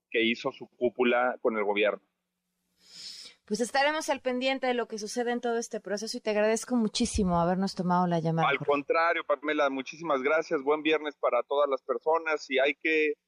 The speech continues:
Speaker 1: eh, invitar a la sociedad a una defenda. Eh, el ine es una, un logro ciudadano, un capital ciudadano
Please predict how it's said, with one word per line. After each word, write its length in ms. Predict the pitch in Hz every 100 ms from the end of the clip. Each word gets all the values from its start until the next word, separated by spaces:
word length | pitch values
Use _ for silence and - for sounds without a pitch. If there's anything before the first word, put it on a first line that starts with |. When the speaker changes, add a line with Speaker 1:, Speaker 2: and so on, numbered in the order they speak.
| _ _ _
Speaker 1:
eh, 600 | 120 120 117 113 110 107 - _
invitar 580 | 135 147 143 - 151 131 - _
a 140 | 117 117
la 200 | 117 117
sociedad 520 | - 123 131 135 143 - _ _ _
a 200 | 117 120
una 200 | 131 151
defenda. 440 | 143 147 139 131 127
Eh, 360 | - 135 135
el 80 | 143
ine 240 | 185 190
es 160 | 170 -
una, 720 | 175 165 160 151 143 123 120 127
un 120 | 156
logro 240 | 156 156
ciudadano, 520 | - 135 117 123 117
un 120 | 117 131
capital 640 | 147 - 127 - 135 135
ciudadano 720 | - 131 117 127 139 143 143